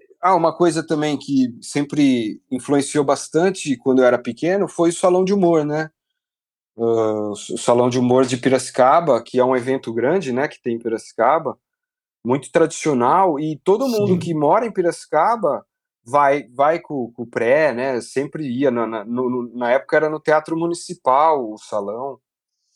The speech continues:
Speaker 1: E aí
Speaker 2: Sim.
Speaker 1: também foi uma coisa que eu sempre tive ali no meu subconsciente, né? Na,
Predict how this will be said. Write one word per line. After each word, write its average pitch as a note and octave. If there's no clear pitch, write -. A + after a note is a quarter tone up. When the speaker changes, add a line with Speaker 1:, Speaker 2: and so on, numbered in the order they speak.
Speaker 1:
E A2
aí C3+
Speaker 2:
Sim. C3+
Speaker 1:
também B2
foi D#3
uma D#3+
coisa D#3+
que E3
eu E3
sempre F3
tive F#3+
ali E3
no F3+
meu F3+
subconsciente, D#3+
né? C3
Na, G2+